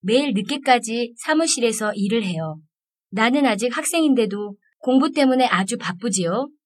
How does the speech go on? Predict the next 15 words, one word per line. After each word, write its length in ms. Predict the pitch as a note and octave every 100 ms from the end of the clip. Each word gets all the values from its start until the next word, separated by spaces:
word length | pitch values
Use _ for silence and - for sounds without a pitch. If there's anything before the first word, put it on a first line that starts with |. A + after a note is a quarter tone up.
| _ _ -
올해에는 600 | A#3+ D4 D4+ C#4+ C#4+ D4
한국어 420 | E4+ F4 E4+ E4+
수업을 520 | E4 D#4 C#4 C4 C4
듣고 300 | B3 G#3 C4+
있는데 520 | A#3+ G3+ F#3 C#4 G3 F3+ _ _ -
재미있지만 720 | - C4 D#4 - A#3+ A#3+ B3+ F#3
무척 360 | F#3+ F#3+ C4+
어려워요. 640 | F#3+ G3 B3+ G#3 D#3 D#3 D#3 _ _ _ -
그런데 540 | - C4 C4 C#4 D4 C4+ - -
이번 340 | A3 A3+ C#4 C4
일요일에는 640 | C#4+ D#4+ D4+ C4 A#3+ C4+ A#3+ - - -
오래간만에 800 | - A3 C4 B3+ A3 G3 G3+ G#3+ G#3 _ _
식구들이 680 | - C4+ - D4+ A3+ G#3+ A#3+
한자리에 480 | D4 D#4+ D4 A#3
모였어요. 720 | G#3+ F3+ A3 A#3+ F#3 D3+ D#3+